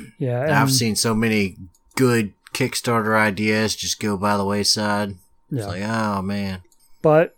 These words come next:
Speaker 1: like
Speaker 2: I'm
Speaker 1: I
Speaker 2: a
Speaker 1: said,
Speaker 2: sucker for good mechanics.
Speaker 1: Yeah, like I said, it was only ten bucks. So it,
Speaker 2: Yeah.
Speaker 1: for ten bucks, I probably okay. Um, did I get my money's worth?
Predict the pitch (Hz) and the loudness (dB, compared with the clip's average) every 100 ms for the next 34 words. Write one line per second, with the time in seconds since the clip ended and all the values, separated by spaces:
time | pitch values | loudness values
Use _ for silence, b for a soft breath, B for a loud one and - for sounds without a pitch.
0 | - 160 156 175 196 147 107 101 95 92 | 0 2 4 4 4 4 2 -2 -8 -8
1 | 78 90 85 - 90 82 - - _ - | -8 -8 -8 -10 -10 -10 -14 -20 _ -4
2 | 117 104 - - 147 185 190 175 143 165 | -2 -4 -6 0 2 2 2 6 6 6
3 | 160 156 143 165 - - - _ _ - | 4 2 0 -2 -4 -18 -20 _ _ -8
4 | 139 135 131 131 131 _ - 151 139 131 | -2 0 0 -2 -6 _ -8 -4 -4 -4
5 | - - 156 147 _ - 196 175 170 180 | -8 2 2 2 _ -2 0 2 4 2
6 | 208 - - _ - 196 214 _ - _ | 0 -14 -18 _ -10 -8 -8 _ -20 _
7 | - 160 135 117 107 113 131 - _ _ | -2 2 2 2 -2 -6 -8 -8 _ _
8 | _ - 131 123 123 - - 160 160 165 | _ -6 -4 -2 -4 -6 0 4 4 4
9 | 156 151 156 165 180 180 180 | 2 2 2 0 0 0 0